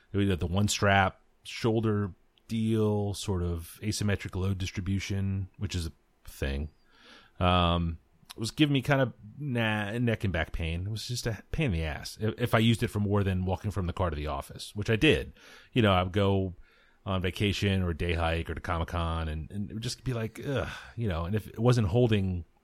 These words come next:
uh, uh, paper, anything non-flat, it would get a little bulky and kinda weird to carry. So I was, uh, decided to move to a backpack, and I was shopping the GoRuck bags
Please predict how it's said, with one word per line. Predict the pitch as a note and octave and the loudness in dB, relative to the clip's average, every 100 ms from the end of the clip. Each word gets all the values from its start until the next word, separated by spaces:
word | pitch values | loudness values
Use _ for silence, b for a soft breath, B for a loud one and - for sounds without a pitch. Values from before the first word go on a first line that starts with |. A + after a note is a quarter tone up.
| _ | _
uh, | F2 E2 D#2+ D#2 D2 - b b b b b E2+ | -8 -4 -4 -4 -6 -8 b b b b b -4
uh, | D#2 C#2+ - - | -2 -4 -6 0
paper, | A#2+ G#2 A#2+ B2+ - - - | 4 4 2 -2 -6 -16 -2
anything | A2 A2 G#2+ | 0 2 4
non-flat, | F#2+ G2 F#2+ E2+ F2 - - - _ - | 4 2 0 -2 -2 -2 -6 -20 _ -6
it | G2+ | -4
would | F#2 | 0
get | F#2 | 0
a | |
little | F#2 G2+ F#2 | 0 -2 0
bulky | F#2+ F#2 - F#2+ | 0 -2 -2 -4
and | F2 | -2
kinda | F#2 E2+ | -2 -2
weird | E2+ E2 | -2 -6
to | |
carry. | - F#2+ E2+ E2+ E2+ | -6 -6 -4 -6 -4
So | F#2+ | -2
I | F#2 | 0
was, | G2+ - - | 0 -4 -16
uh, | - - F2 | -14 -14 -6
decided | A#2+ D#3+ C3 A2 | 4 6 6 2
to | - | 0
move | B2 A#2+ | 2 4
to | G#2+ | 2
a | E2+ | 2
backpack, | E2 - F#2 D#2+ - | 0 -2 -2 -4 -4
and | E2+ | -4
I | |
was | E2+ | -4
shopping | - A2+ G#2 G2+ | 0 2 2 2
the | E2+ | -2
GoRuck | D2 G2 F#2 E2+ - | 2 2 4 2 -2
bags | F2 E2+ E2 D#2 C#2+ | -2 -2 -2 -6 -10